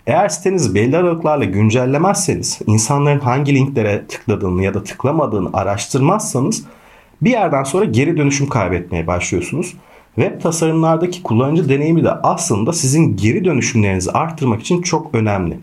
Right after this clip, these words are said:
Burada hangi içerikler yer alacak, kullandığınız görsellerde insan mı olacak, ürün mü olacak, ikisi beraber mi olacak? Butonlarda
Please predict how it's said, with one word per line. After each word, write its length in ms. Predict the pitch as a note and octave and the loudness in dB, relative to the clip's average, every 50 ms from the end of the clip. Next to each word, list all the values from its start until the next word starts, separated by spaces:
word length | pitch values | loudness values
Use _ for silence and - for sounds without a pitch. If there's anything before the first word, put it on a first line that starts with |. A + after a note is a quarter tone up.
| - - - | -10 -4 -2
Burada 160 | D3 C#3 D3+ | 0 0 0
hangi 360 | - - C#3+ D3+ E3 E3 D#3+ | 0 0 0 0 2 2 2
içerikler 540 | E3 D#3+ D#3+ D3 D3 D3 D3 D3+ D#3 D#3 C#3 | 2 2 0 0 0 0 0 0 0 2 2
yer 180 | A2 A#2 C3+ | 2 2 2
alacak, 560 | C#3 D3 C#3+ D3 C#3+ D3+ D3 D3+ D3+ - - - | 2 2 2 2 2 0 0 0 -2 -6 -10 -10
kullandığınız 580 | - - A2 A2 A2+ A#2 A#2+ C3+ C#3+ C#3+ C3+ A#2+ | -4 0 2 2 2 2 2 2 2 2 2 2
görsellerde 720 | A2+ B2+ A#2+ A#2+ A#2+ - B2+ B2+ C#3 C#3+ C3+ C3 B2+ - - | 2 0 0 0 0 0 0 0 2 2 2 0 0 0 0
insan 420 | G#2+ G2+ G2 G2 - A#2+ B2+ C#3 | 0 0 0 0 0 0 0 2
mı 100 | C#3+ D3 | 2 0
olacak, 400 | D3 D3 D3 C#3+ D3+ D#3 D3+ D3+ - | 0 0 0 0 0 0 -2 -2 -4
ürün 220 | - F#2 G2 A#2 | -2 0 0 2
mü 120 | B2+ C3 C#3+ | 2 2 2
olacak, 440 | C#3+ C#3+ C#3 C#3 C#3 C#3+ D3+ D3 D3 | 2 2 0 0 0 0 0 -2 -4
ikisi 320 | D3 - - - - G2+ E2+ | -8 -8 -6 -4 -4 -2 0
beraber 440 | G2 F#2 F#2+ F2+ F#2 G2+ G#2+ B2 D3 | 0 0 0 2 2 2 2 2 2
mi 80 | D#3 | 0
olacak? 500 | D3 D3 D3+ D3+ D3 D#3 D#3 D#3 - - - | 0 0 0 0 0 0 0 -2 -4 -4 -2
Butonlarda 1000 | A#2 A2+ A#2 - D3 D3+ E3 E3 E3 D#3+ D#3+ D#3+ C#3 D#3 D#3 D#3+ E3 E3 E3 - | -2 0 0 0 0 2 2 2 2 2 2 2 2 2 2 0 0 -2 -4 -8